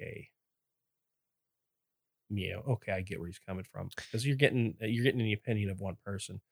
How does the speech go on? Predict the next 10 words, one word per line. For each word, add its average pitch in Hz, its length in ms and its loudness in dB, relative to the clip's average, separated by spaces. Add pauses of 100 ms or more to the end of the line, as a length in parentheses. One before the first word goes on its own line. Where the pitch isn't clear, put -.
(520)
I 120 80 2
don't 107 200 4
know, 101 420 4 (920)
like, 92 240 -6 (600)
they, 117 420 8 (220)
they 135 140 8
have 131 300 6
kind 107 320 0
of, 101 160 0 (760)
like, 101 220 -4